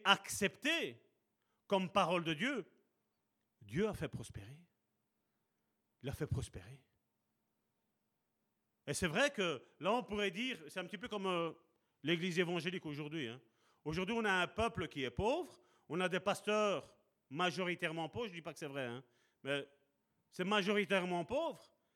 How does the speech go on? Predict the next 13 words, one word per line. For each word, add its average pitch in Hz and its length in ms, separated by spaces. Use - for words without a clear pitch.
mais 165 140
on 190 120
voit 208 220
que 196 80
les 170 160
groupements 170 420
au-dessus 170 220
de 147 40
la 151 120
tête, 277 400
eux, 147 100
sont 120 220
riches. - 440